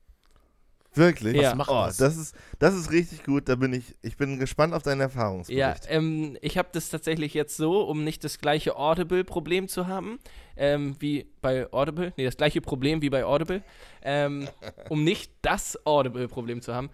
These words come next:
Speaker 2: habe ich direkt, also bevor ich mir überhaupt ein Video angeguckt habe, habe ich direkt wieder, ähm, den Vertrag gelöscht oder gekündigt, äh, und habe jetzt diesen einen Probemonat. Ähm, ich bin absolut begeistert. <laughs> Und genauso funktionieren Probemonate, ich weiß.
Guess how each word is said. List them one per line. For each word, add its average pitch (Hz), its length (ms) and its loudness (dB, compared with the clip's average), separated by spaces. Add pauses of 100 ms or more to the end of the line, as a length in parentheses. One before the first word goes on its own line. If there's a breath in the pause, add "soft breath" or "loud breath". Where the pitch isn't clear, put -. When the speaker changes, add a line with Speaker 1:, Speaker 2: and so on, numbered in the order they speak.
Speaker 2:
habe 175 200 2
ich 214 140 -2
direkt, 160 440 -4
also 139 160 -4
bevor 156 280 0
ich 175 100 -8
mir 160 100 -4
überhaupt 160 280 -4
ein 143 100 -2
Video 170 260 0
angeguckt 127 400 -6
habe, 135 140 -4
habe 139 80 -2
ich - 140 -6
direkt 151 320 -2
wieder, 147 420 -4
ähm, 135 360 -4 (220)
den 131 120 -4
Vertrag 135 360 -4
gelöscht - 500 -4 (260)
oder 127 300 -2
gekündigt, 170 540 -6 (520 loud breath)
äh, 135 80 -2
und 139 100 -2
habe 151 140 0
jetzt 156 160 -2
diesen 151 160 -4
einen 160 220 -4
Probemonat. 139 760 -2 (640)
Ähm, 139 380 4 (100)
ich - 120 -4
bin 147 160 2
absolut 135 360 -2
begeistert. 147 600 0
<laughs> 160 80 -2
Und 151 240 -8
genauso 156 340 4
funktionieren 160 540 4
Probemonate, 185 720 4
ich - 180 4
weiß. 147 320 2